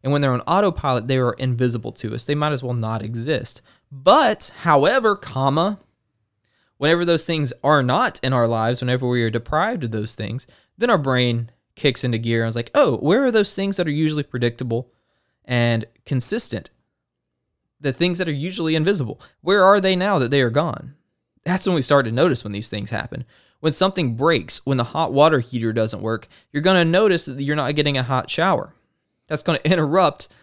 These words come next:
your pattern loop there. And you're gonna be like, "Oh shit, I should probably do something to fix this hot water heater 'cause it's horribly uncomfortable," right? So do something every day to sit down, focus on the things that are going well. The more you consciously focus on the things that are going well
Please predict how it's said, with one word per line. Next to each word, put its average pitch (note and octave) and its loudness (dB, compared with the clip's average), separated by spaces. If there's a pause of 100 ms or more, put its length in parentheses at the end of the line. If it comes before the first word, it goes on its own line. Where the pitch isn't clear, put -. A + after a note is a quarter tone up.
(300)
your B2 0
pattern C3+ 2
loop A2 -4
there. A2 -2
And G#3+ -8 (760)
you're F3 0
gonna F3 4
be D#3+ 8
like, - 0
"Oh B3+ 6
shit, - 0 (240)
I G3 6
should G3+ -4
probably C#3 4
do C3 0
something D#3 -4
to E3 -4
fix B2 -2
this C#3 -6
hot D3 0
water E3+ 2
heater A#2+ 0
'cause B2 -2
it's A#2+ -4
horribly C#3 2
uncomfortable," C3+ -2 (120)
right? A#2+ -2 (1300)
So E3+ 0
do F3 0
something C4 0
every G3 0
day A#2+ 2
to A#2+ 0
sit - -4
down, B2+ 0 (380)
focus C#3 -2
on F#3 -2
the F#3 -8
things F3+ -2
that F3+ -4
are F#3+ -4
going F#3 0
well. B2+ -2 (800)
The C#3+ -2
more E3+ 4
you G3+ 0
consciously G#3+ -2
focus E3+ -6
on E3+ -2
the C#3+ -6
things D3 -4
that C#3+ 0
are B2+ 0
going A#2 0
well F3+ 0